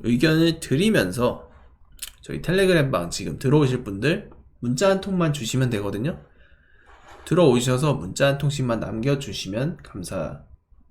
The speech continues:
감사드리고 저희가 지금 구독자를 모으고 있는데 삼백삼십오 명 계세요. 지금 오전에 또 몇 분 들어오셨는데 자, 오백 분까지만 선착순으로 모집하고 있습니다.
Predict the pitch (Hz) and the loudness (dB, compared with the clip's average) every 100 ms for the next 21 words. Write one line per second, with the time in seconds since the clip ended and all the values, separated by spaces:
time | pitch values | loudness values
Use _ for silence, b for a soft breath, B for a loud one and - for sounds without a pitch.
0 | - - 123 156 156 147 143 139 110 107 | -14 -6 0 2 6 6 6 6 0 -2
1 | 117 113 B B B - 147 165 - 143 | -4 -4 B B B 2 6 6 6 4
2 | 147 143 147 - 156 147 107 110 123 92 | 4 2 0 2 4 4 4 4 4 2
3 | 98 117 135 147 - - - - - - | -2 0 0 -2 -12 -20 -20 -20 -20 -6
4 | 175 180 175 190 175 170 147 - - - | 0 0 0 0 2 0 0 -10 -6 4
5 | 156 220 220 185 143 123 107 110 117 170 | 6 8 8 8 6 4 2 4 4 4
6 | - - B B B B B - - 120 | -2 -16 B B B B B -16 -6 -2
7 | 107 123 156 143 131 113 101 - 113 127 | 0 2 4 4 4 0 -2 -2 -2 2
8 | 135 123 131 123 127 156 98 73 B B | 4 4 2 0 0 2 0 -4 B B
9 | B - 98 131 226 240 240 220 - 185 | B -6 2 4 4 4 2 2 6 6
10 | 175 165 175 190 196 185 180 185 180 - | 6 4 6 6 4 2 -2 -4 -4 -2
11 | 170 151 151 120 95 - - 147 135 80 | 2 4 2 2 -2 -6 -2 0 0 -2
12 | - 92 82 73 | -4 -6 -4 -6